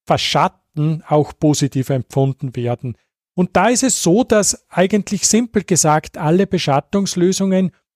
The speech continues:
ungefähr deckungsgleich auch eine Beleuchtungsreduktion bewirken.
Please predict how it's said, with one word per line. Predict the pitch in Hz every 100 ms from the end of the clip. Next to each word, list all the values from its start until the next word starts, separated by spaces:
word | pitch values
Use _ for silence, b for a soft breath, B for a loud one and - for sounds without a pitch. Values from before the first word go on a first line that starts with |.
| _ -
ungefähr | 196 226 233 202 175
deckungsgleich | - 180 _ 214 190 - - 139 127 175 -
auch | 165 156
eine | 165 165
Beleuchtungsreduktion | - 147 135 220 - 196 165 147 139 147 - - - 135 131 175 208 B B -
bewirken. | 175 143 156 214 - _ 220 214